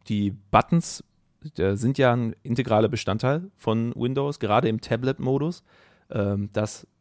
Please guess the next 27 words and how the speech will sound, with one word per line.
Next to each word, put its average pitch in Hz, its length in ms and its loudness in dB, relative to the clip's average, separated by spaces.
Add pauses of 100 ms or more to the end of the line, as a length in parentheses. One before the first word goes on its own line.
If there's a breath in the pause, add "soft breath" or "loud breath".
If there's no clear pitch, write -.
(100)
du, 104 280 -4 (180)
dass - 420 -8
du 104 100 -4
die, 101 320 -2
äh, 92 460 -4
dass 104 160 -6
du - 100 -10
Apps - 400 -4
und 98 320 -6
einzelne 113 320 -2
Funktionen 117 800 -2 (140)
auf - 200 -2
Kacheln 147 440 -2
legen 147 320 0
kannst. 156 420 -6 (440 soft breath)
Und 101 400 -4
so - 200 -12
eine 104 140 0
Kachel 120 340 -2
ist 117 220 -4
die 110 100 0
exakte 107 460 -4
Größe, 110 380 -6
die 110 100 -8
du 104 80 -6
brauchst 117 400 -8
dann, 143 300 -4